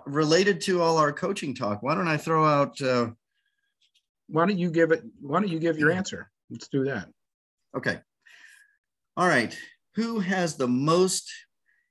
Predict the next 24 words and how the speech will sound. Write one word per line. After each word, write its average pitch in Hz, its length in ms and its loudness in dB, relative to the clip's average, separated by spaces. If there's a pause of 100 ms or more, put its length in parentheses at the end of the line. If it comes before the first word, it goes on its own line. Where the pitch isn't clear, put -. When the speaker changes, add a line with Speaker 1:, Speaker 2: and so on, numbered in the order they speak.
(280)
Speaker 1:
conference 147 640 -6
championship 135 760 -6
appearances? 104 560 -4
Well, 147 100 0
I 180 120 4
do 247 220 0
fear 170 460 0
that 123 320 0
in 131 300 -2
some 143 220 -6
of 120 120 -6
the 107 100 -6
research 120 460 -4
I 101 120 0
did 90 440 -4 (880)
for 110 160 -6
this, 95 320 -4
that 101 180 -2
I, 98 260 -2
I 104 40 -4
might 123 280 -2
have 107 140 -6
stumbled 120 420 -2
upon 98 640 -4